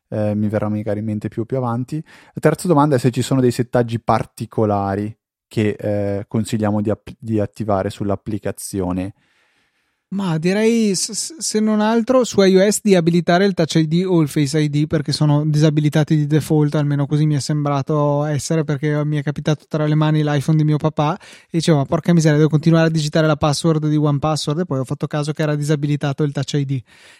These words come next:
Speaker 2: e l'ho attivato e tutto è stato bene nell'universo, ma, eh, non so perché fosse disabilitato. Eh, altra cosa, ma mi pare sia già così su Mac, far sì che venga ribloccato One Password in automatico al blocco dello schermo o allo standby.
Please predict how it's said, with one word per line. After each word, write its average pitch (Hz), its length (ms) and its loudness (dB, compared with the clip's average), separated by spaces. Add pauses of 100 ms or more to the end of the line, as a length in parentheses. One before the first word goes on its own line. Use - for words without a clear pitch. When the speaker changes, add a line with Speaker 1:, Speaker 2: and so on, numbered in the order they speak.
(140)
Speaker 2:
e 139 540 -4
l'ho 143 220 0
attivato 143 760 2
e 131 160 -6
tutto - 300 -6
è 131 40 0
stato 147 320 -4
bene 143 280 2
nell'universo, 151 720 0
ma, 143 240 -10
eh, 147 680 -10
non 170 260 -2
so 151 100 -2
perché 147 280 -6
fosse 151 300 -6
disabilitato. 147 760 -2 (560)
Eh, 156 340 2
altra 160 480 2
cosa, 175 840 4 (400)
ma 156 260 2
mi 156 120 6
pare 151 200 0
sia 156 160 0
già 147 160 2
così 160 260 2
su 165 160 -2
Mac, 160 640 0
far 147 340 -2
sì 156 280 0
che 156 240 2
venga 151 320 0
ribloccato 151 640 2
One 165 160 0
Password 147 400 -2
in 147 80 0
automatico 143 640 -2
al 147 160 -2
blocco 147 380 -4
dello 147 180 -4
schermo 143 440 -4
o 143 120 -2
allo 143 140 -4
standby. 143 580 -6